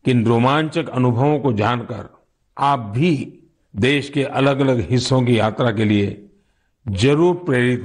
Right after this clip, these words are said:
होंगे। मेरे प्यारे देशवासियों, कुछ दिनों पहले ही मैं जापान में हिरोशिमा में था। वहां मुझे हिरोशिमा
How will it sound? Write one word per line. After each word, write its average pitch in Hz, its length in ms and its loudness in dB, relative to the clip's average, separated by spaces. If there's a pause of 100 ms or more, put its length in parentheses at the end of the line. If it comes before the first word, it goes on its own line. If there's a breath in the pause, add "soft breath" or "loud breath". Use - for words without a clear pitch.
होंगे। 90 360 -10 (1500)
मेरे 139 280 4
प्यारे 151 260 0
देशवासियों, 143 680 -2 (680)
कुछ 202 160 2
दिनों 214 280 2
पहले 165 400 0
ही 165 180 2
मैं 131 480 -2 (440)
जापान 120 520 0
में 131 440 -2 (380 loud breath)
हिरोशिमा 139 560 2
में 107 200 -2
था। - 320 -16 (420)
वहां 113 220 2
मुझे 120 680 0 (340)
हिरोशिमा 165 760 2